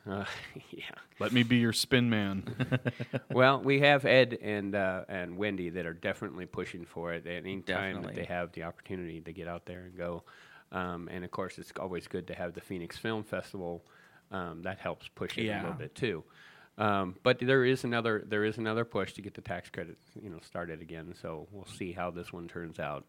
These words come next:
Speaker 1: And
Speaker 3: Hopefully, hopefully soon. Hopefully
Speaker 2: Take
Speaker 3: soon.
Speaker 2: the money.
Speaker 3: Yes.
Speaker 1: Seriously, 'cause, I mean, we have people that, that are constantly wanting to use Arizona, but they won't because they don't get a benefit to it.
Speaker 3: Mm-hmm.
Speaker 1: And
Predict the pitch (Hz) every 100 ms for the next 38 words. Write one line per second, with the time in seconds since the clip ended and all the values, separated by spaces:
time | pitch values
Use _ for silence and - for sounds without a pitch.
0 | - 98 90 - - 120 - 135 131 131
1 | 135 165 156 110 - - - 139 156 -
2 | - 131 127 135 175 196 131 90 - -
3 | 117 - 110 98 - - - _ _ -
4 | 180 208 110 80 - 113 117 135 139 151
5 | 156 117 139 139 120 107 85 101 98 -
6 | 101 110 101 - 123 135 104 117 98 101
7 | 107 113 95 92 101 113 98 95 101 87
8 | 104 107 85 - - 90 78 - 107 90
9 | 101 110 98 - - 90 87 82 80 76
10 | 87 110 - - - 69 - _ _ _
11 | - 127 113 113 110 - - 90 90 85